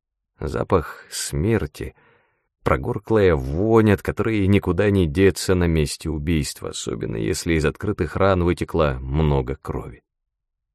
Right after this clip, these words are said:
Оба детектива пометили в блокнотах время, когда вошли в номер.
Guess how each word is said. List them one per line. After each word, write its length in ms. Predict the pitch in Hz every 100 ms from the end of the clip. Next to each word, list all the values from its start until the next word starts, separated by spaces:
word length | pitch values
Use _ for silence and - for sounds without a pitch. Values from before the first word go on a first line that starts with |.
| _ _ _ _ _ _
Оба 260 | - - 127
детектива 640 | 113 98 - - 127 117
пометили 460 | 104 90 113 110 104
в 100 | 85
блокнотах 580 | 95 82 113 - 90 -
время, 460 | 85 101 104 101
когда 300 | 95 80 85
вошли 380 | 87 87 - 67
в 120 | 69
номер. 420 | 78 64 58 -